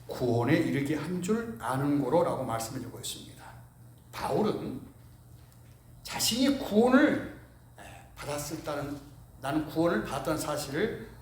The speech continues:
확신할 수 있다는 거죠. 확신할 수 있다는 거죠. 그가 가지고 있는 구원의 확신, "나는 구원을 받았다."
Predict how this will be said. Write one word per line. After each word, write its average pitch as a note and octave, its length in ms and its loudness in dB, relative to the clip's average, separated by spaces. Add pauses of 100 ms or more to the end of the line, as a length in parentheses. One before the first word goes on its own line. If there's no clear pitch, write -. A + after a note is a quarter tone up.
(160)
확신할 D4+ 540 0
수 - 220 -6
있다는 C#3+ 300 -8
거죠. B2+ 180 -12
확신할 - 480 -2
수 - 160 -2
있다는 D#3+ 340 -2
거죠. - 280 -10 (640)
그가 G#3 260 2
가지고 F3 380 -2
있는 F3+ 180 2
구원의 E3+ 300 0
확신, - 580 2 (880)
"나는 F#3+ 300 4
구원을 G#3 340 8
받았다." - 720 4